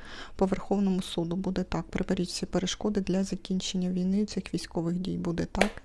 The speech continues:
так буде. Допоможіть нам. Буде так.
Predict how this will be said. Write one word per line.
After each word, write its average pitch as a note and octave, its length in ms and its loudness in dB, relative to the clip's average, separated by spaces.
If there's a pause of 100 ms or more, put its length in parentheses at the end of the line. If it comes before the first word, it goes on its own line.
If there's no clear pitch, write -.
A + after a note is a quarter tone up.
так E3+ 160 2
буде. F#3 280 0
Допоможіть F#3 640 0
нам. F#3+ 140 -2 (760)
Буде G3 200 0
так. - 380 -2